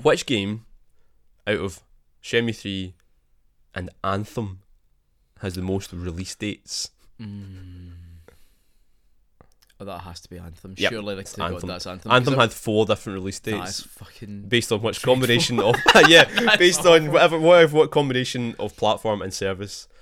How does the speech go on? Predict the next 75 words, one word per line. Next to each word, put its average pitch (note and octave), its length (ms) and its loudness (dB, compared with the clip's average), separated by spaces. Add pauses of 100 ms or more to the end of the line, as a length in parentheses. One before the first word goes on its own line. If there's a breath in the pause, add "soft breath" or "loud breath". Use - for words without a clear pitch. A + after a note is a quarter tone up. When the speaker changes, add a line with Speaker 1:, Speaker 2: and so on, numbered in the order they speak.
Speaker 1:
And G#2+ 120 -6
just A2+ 120 -10
to B2 80 -2
put G#2+ 200 -4
it - 40 -
in G2 80 -10
perspective, - 460 -6
Shenmue G#2 280 -4
three, F#2+ 280 -8 (160)
like A2 200 -4
any A2+ 280 -2
sensible G#2 460 -6
game, F#2+ 360 -8 (240)
has F2+ 160 -12
one F#2+ 240 -4
release F#2 260 -4
<laughs> - 80 -4
date. - 300 2
Right? E3 180 -2
Speaker 2:
Yeah, B2+ 140 2
Speaker 1:
So A2+ 140 -4
at - 20 2
Speaker 2:
that's B2 100 0
Speaker 1:
least C#3+ 140 -2
let's C#3+ 140 -6
Speaker 2:
good. B2+ 60 -2
Speaker 1:
get A2 40 0
that A2 180 2
going A#2 160 0
for A2 220 -4
it. - 100 -8
Speaker 2:
So G3+ 140 0
do E3+ 100 -4
you G3 60 -6
don't? G#3+ 260 -6
So E3+ 140 -6
by C#3+ 240 -4
Kickstarting C#3+ 600 -8
Shenmue, A#2+ 380 -10
you A2+ 60 -10
don't B2 160 -10
get A2+ 240 -10
it, - 60 -16
like, A2 160 -14
a - 20 -14
day A2+ 220 -8
early C#3+ 260 -8
or D#3 60 -10
anything D3 200 -14
like B2+ 120 -16
that? A2 180 -14
Speaker 1:
No, G2 140 4
you, F#2 180 -2
I F#2 80 -6
mean, F2 140 -4
I, E2 40 -6 (280)
I - 60 -18
probably G2 180 -2
end E2+ 100 -8
up E2 60 -16
getting E2 180 -10
it - 20 -10
late, F2+ 280 -6
to A2+ 60 -10
be B2 60 -4
<laughs> - 20 -2
honest, C#3 340 2
at - 60 0
this C#3 240 4
rate. D#3 280 6
So C#3 320 0
Speaker 2:
Aye, G2+ 120 -8
probably. G2+ 240 -10
Speaker 1:
yeah. G#2 920 0
Um, G2 480 -6